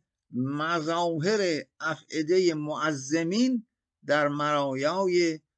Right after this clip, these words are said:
لا اله الا الذی خلق کل شیء بامره مستضی. اگرچه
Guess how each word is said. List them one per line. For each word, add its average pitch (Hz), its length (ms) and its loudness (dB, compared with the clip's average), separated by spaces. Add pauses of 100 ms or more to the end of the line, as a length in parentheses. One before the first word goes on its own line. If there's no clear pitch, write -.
(180)
لا 160 500 0
اله 131 720 -2 (300)
الا 143 380 0
الذی 123 680 -4
خلق 156 640 -2
کل 110 400 -4
شیء 143 520 -2 (120)
بامره 104 840 -6 (360)
مستضی. 120 800 -6 (640)
اگرچه 220 720 -2